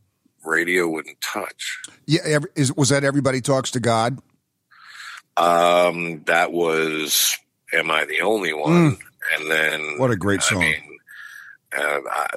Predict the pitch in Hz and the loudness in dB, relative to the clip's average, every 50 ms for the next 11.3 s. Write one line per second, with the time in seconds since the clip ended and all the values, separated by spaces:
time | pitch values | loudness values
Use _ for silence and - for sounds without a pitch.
0 | - - _ - 80 78 80 82 87 87 98 113 139 160 170 170 180 170 135 135 | -12 -14 _ -16 -14 -8 -2 0 2 2 4 4 4 4 4 4 4 4 4 2
1 | 135 131 127 131 110 - - 123 123 - - - 104 101 101 98 95 92 90 90 | 0 0 0 -4 -4 0 0 0 0 0 -4 -4 -2 0 2 2 2 2 2 0
2 | 90 90 90 92 92 92 90 90 - 95 92 85 71 65 - _ _ _ _ _ | 0 0 2 2 2 2 0 -2 -2 -2 -2 -2 -2 -4 -10 _ _ _ _ _
3 | _ _ - - 165 - - - - - - - - 80 85 80 80 85 87 - | _ _ -6 -6 -6 -6 -6 -4 -2 -2 -2 -2 0 0 0 2 0 -2 -2 -2
4 | - - 104 110 104 - - - - - 95 - 175 156 - 170 190 196 196 190 | -2 0 0 2 4 4 4 4 4 2 2 2 0 0 2 4 4 4 4 4
5 | 156 127 120 113 101 78 64 - _ _ _ _ _ _ _ - 98 101 107 117 | 2 2 0 0 0 -2 -4 -8 _ _ _ _ _ _ _ 2 4 6 6 6
6 | 117 123 139 139 135 131 - - 92 98 95 92 92 101 101 - - 113 110 - | 6 6 4 4 4 2 2 2 2 2 4 4 4 2 2 2 0 -2 -2 0
7 | - 113 107 101 87 98 98 101 104 - - - - 98 95 98 95 95 87 85 | 0 2 2 2 2 2 2 2 0 -2 -6 -2 0 2 2 4 2 2 2 2
8 | 90 98 110 117 - - 92 92 90 92 92 90 87 - - 95 95 95 90 - | 2 2 2 2 0 0 -2 0 0 2 0 0 0 -2 -2 -2 -2 -4 -6 -10
9 | 85 87 90 90 90 90 87 85 82 _ _ 82 85 90 85 82 82 82 82 82 | -6 -2 0 2 2 2 2 0 -2 _ _ -8 -6 -6 -4 -4 -2 -2 -2 -4
10 | 80 80 82 82 85 82 85 85 87 90 90 92 - - - 85 87 90 90 85 | -4 -6 -6 -4 -4 -2 0 0 0 0 -2 -2 -2 0 0 2 2 2 2 2
11 | 82 80 82 82 - | 2 0 0 0 -2